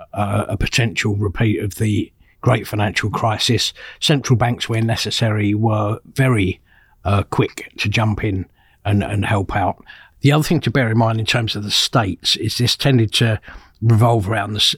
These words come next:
the Silicon Valley banks, the sort of the smaller lenders. We're not talking about J P Morgan, we're not talking about Goldman's, we're talking about the, the raft in the middle. We, we often forget that in the U K we've probably got five or six banks.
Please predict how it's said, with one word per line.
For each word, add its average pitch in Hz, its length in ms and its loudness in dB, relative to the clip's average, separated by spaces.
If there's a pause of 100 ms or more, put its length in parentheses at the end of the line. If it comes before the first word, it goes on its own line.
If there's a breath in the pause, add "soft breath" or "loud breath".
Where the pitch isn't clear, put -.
the 113 100 2
Silicon 110 480 2
Valley 104 260 -2
banks, 87 380 -4
the 110 80 -4
sort 113 240 4
of 101 220 -2
the 117 160 2
smaller 120 420 4
lenders. 98 480 -4
We're 135 80 4
not 143 220 2
talking 113 260 -2
about 95 320 -6
J 104 220 0
P 98 180 -8
Morgan, 98 380 -4
we're 101 80 -4
not 107 220 -2
talking 101 280 -8
about 95 240 -6
Goldman's, 92 680 -4 (380 loud breath)
we're 107 80 4
talking 101 320 -2
about 95 260 -2 (280 loud breath)
the, 104 260 0
the 107 140 0
raft 104 360 0
in 95 120 -2
the 95 40 -2
middle. 98 240 -2
We, 104 160 0
we 120 160 2
often 107 280 -2
forget 101 300 -2
that 98 80 -10
in 98 100 -6
the 101 100 -4
U 104 180 2
K 101 200 -4
we've 98 120 -6
probably 101 220 -6
got 95 160 -10
five 104 260 -4
or 104 60 -8
six - 300 -6
banks. - 420 -6